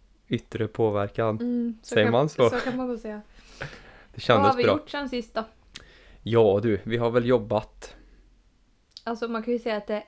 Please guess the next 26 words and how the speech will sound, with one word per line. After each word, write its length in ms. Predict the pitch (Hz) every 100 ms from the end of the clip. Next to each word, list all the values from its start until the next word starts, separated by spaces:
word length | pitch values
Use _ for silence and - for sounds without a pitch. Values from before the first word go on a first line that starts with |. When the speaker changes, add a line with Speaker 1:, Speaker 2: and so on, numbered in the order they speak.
| -
Speaker 2:
ekorrhjulet 1080 | 254 - - - 226 233 214 220 226 226
snurrar 480 | - 240 247 226 247 226
på. 140 | -
Speaker 1:
Ja, 340 | 117 113 107 107 _ -
herregud, 560 | 113 104 101 104 107
det 80 | 104
bara 280 | 107 110 98
går. 380 | 98 104 104 98 -
Speaker 2:
Mm. 400 | 233 226 226 226 _ _ _ _ _ _ _
Jag 160 | - 240
tänkte 340 | 269 254 -
att, 220 | 214 214 -
eh, 460 | 226 214 208 214 220
jag 120 | -
ska 100 | 226
inte 180 | 247 214
kolla 240 | - 220
i 60 | 220
min 140 | 208
telefon, 460 | 196 214 202 247 214
för 100 | 233
jag 100 | 233
brukar 220 | 240 226
alltid 280 | 214 208 202
så 80 | 208
här, 280 | 208 196